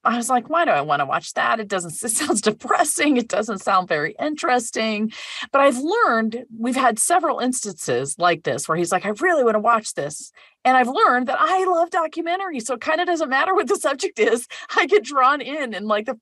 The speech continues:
first three minutes, and then I'm curious about what's happening. So this story is about the meltdown in Pennsylvania,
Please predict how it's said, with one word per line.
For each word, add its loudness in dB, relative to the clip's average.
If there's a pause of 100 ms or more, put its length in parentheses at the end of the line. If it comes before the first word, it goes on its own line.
(140)
first 0
three 0
minutes, 0 (360)
and 0
then 0
I'm -2
curious -2
about 2
what's -2
happening. -4 (760)
So 4 (340)
this -2
story 2
is -2
about 0
the -6
meltdown -2
in -2
Pennsylvania, -2